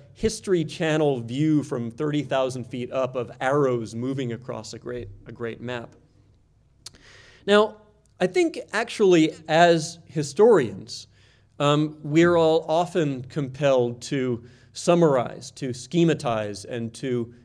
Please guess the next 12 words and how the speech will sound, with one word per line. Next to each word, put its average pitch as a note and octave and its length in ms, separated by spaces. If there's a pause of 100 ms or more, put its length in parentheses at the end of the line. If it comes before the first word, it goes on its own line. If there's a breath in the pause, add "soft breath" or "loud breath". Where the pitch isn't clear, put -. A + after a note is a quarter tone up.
(120)
explain C3+ 880
for B2+ 240
our A#2 320
readers, C#3+ 540
for B2 160
our B2 80
visitors, C#3+ 500
for, B2 340
for A#2+ 320
the C3+ 80
broader B2+ 320
public. C3 560